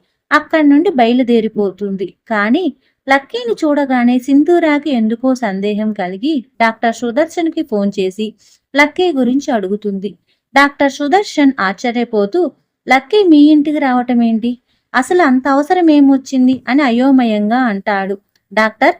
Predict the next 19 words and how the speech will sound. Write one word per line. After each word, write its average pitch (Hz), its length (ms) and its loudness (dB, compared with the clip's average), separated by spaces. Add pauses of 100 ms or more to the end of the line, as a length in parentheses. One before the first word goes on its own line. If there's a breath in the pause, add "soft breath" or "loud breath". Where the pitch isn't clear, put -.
(340)
"ఆ 247 60 0
అమ్మాయి 262 580 2
ఇక్కడికి 220 400 -4
వచ్చింది 285 540 2
అంటే 247 420 -2
తనకి 254 400 -2
ఏదో 247 280 0
సందేహం 233 580 0
కలిగింది. 196 640 -4 (160)
తను 233 100 2
ఏం 262 240 2
తెలుసుకుందో 247 680 0
ఏంటో 208 380 -2
ముందు 208 300 -4
తెలుసుకొని 226 640 -2 (460 soft breath)
తనని 269 260 4
ఫుల్ 285 220 0
స్టాప్ - 340 -6
పెట్టేయండి. 190 760 -4